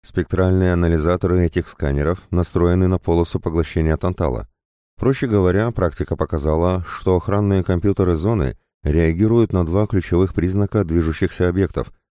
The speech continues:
тантал и тепло. Это значит, что если к базе приближается киборг, единственный на сегодняшний день реальный противник жителей зоны, кроме боевых роботов, то это выглядит у них на мониторах как движущийся танталовый объект –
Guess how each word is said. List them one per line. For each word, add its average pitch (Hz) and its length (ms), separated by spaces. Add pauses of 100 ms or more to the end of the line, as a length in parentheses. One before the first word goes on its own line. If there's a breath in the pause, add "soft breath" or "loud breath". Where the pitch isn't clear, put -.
тантал 80 540
и 92 80
тепло. 92 400 (600)
Это 104 220
значит, 78 520
что - 240
если 73 260
к 71 60
базе 69 320
приближается 76 640
киборг, - 480 (280)
единственный 92 680
на 87 100
сегодняшний 87 580
день 90 200
реальный 82 380
противник 80 460
жителей 73 320
зоны, 87 400 (240)
кроме 98 260
боевых 92 380
роботов, 90 460 (340)
то 107 120
это 117 200
выглядит 101 520
у 92 60
них 95 180
на 90 100
мониторах 87 600
как 80 220
движущийся 90 680
танталовый 87 600
объект – 90 360